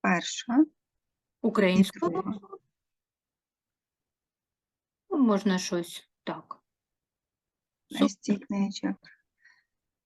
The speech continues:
Speaker 1: Пані Ірино, дуже вам дякую, задоволена, щаслива.
Speaker 2: Можна вчити навіть китайську. Ну, не знаю, тут є китайська чи ні, можна перевірити. Ну, ось такі є опції, такі нові технології дозволяють нам створювати певні дидактичні матеріали.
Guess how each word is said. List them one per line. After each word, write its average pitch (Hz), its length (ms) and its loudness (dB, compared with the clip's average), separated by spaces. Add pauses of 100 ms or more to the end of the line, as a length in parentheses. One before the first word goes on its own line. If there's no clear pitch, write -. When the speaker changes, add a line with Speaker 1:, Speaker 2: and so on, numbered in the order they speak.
(120)
Speaker 1:
Пані 220 260 6
Ірино, 208 360 6
дуже 214 400 2
вам 202 260 0
дякую, 196 500 0
задоволена, 202 1040 0
щаслива. 220 920 0 (920)
Speaker 2:
Можна 262 300 10
вчити 254 400 4
навіть 226 280 8
китайську. 220 580 0
Ну, 220 120 8
не 220 140 8
знаю, 190 220 4
тут 180 160 -4
є 233 120 -2
китайська 185 480 -2
чи - 180 -2
ні, 170 140 -2
можна 175 280 -2
перевірити. 185 720 0 (680)
Ну, 311 200 10
ось 269 320 2 (380)
такі 220 360 4
є 202 340 6
опції, 226 500 0
такі 208 320 0
нові 190 260 4
технології 208 760 0
дозволяють 185 680 0
нам 175 140 -6
створювати 175 720 0
певні 175 380 -4
дидактичні 165 680 -10
матеріали. 202 760 0